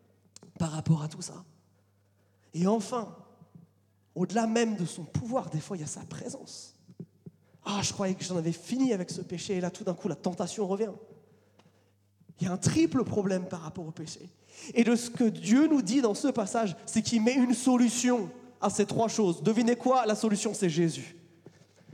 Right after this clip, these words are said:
C'était pas, c'était pas facile à deviner, je sais. Mais regardez, dans chacun des aspects qu'il développe de ce passage, il répond à une de ces questions.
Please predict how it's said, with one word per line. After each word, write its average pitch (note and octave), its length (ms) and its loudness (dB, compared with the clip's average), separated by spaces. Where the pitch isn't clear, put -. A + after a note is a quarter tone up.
C'était - 180 -10
pas, F#3+ 140 0
c'était - 300 -4
pas G#3 140 -2
facile G3+ 240 -4
à F3+ 60 -6
deviner, F#3 220 -6
je E3 140 -8
sais. D3+ 280 -10
Mais G3 120 4
regardez, G#3+ 440 2
dans G3+ 100 2
chacun C4 520 0
des G#3+ 200 2
aspects - 240 -2
qu'il A3+ 160 -6
développe G3 300 0
de F#3 80 -2
ce G3 120 -6
passage, G3 380 -4
il F3+ 80 -2
répond F3+ 300 -2
à F3+ 40 0
une F3+ 80 -4
de E3 80 -4
ces E3 140 -10
questions. - 300 -14